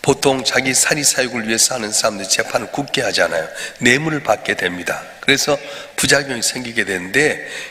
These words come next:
이 레위 지파, 구별된 레위 지파의 자손들이 바로 재판과 행정의 간이함으로 말미암아서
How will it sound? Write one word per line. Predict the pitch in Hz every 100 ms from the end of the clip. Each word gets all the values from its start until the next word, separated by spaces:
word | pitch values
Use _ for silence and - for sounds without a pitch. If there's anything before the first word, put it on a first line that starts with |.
| -
이 | 160 202
레위 | 127 117
지파, | 135 - - 98 -
구별된 | - 135 143 143 135
레위 | 110 160
지파의 | 165 - - 113 92
자손들이 | - 104 - 104 95 90 92 143 202 - - - -
바로 | - 113 92
재판과 | - 120 104 101 101
행정의 | 98 190 175 160 135
간이함으로 | - 123 107 110 113
말미암아서 | 101 95 92 92 90 87 - 190 185